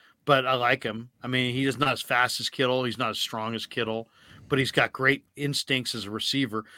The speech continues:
Their offense was so terrible, and their quarterback was so bad that it's almost hard to evaluate him,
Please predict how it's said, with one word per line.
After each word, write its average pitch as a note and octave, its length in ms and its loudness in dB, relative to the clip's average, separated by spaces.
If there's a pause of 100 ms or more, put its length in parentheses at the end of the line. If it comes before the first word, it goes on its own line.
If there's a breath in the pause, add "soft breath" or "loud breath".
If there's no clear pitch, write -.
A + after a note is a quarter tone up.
(140 soft breath)
Their F3 280 6
offense D3+ 540 4
was A#2 120 -4
so C#3+ 960 4 (260)
terrible, A#2+ 760 -2 (460)
and B2+ 100 -2
their D3+ 140 10
quarterback C#3+ 640 2
was B2 140 -4
so C3+ 600 2
bad A2+ 540 2 (500)
that B2+ 160 6
it's A#2+ 160 -2
almost D#3 380 2
hard C#3 420 4
to C3 120 -2
evaluate B2+ 600 2
him, D3+ 300 -2